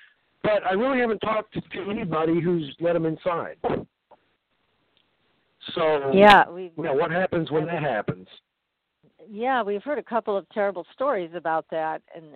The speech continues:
Speaker 2: the people end up getting sick and things like that that are tremendously unpleasant. But yeah, there's been a,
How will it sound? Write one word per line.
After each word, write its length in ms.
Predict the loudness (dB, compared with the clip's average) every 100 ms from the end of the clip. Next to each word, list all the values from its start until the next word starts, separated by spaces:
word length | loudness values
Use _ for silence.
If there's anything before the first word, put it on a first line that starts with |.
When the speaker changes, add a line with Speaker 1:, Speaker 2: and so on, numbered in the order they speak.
| -20 _
Speaker 2:
the 80 | -20
people 340 | -12 -6 -2
end 140 | -2 -2
up 120 | -4
getting 220 | -4 -6 -10 -6
sick 200 | -2 -2 -4 -10
and 260 | -10 -12 -20 _ -20 -20 -20 _ _ -8
things 280 | -6 -6 -10 -12
like 400 | -4 -2 -2 -2
that 220 | -2 -2
that 120 | -6
are 180 | -10 -12 -14 -12
tremendously 1000 | -8 -2 -2 0 -6 -8 -10 -8 -10 -14 _ _ _ _
unpleasant. 680 | -4 -4 -6 -4 -4 -4 -12 -14 -20 -8
But 140 | -4
yeah, 240 | 0 0 0
there's 220 | -2 -6 -8
been 140 | -8
a, 180 | -6 -8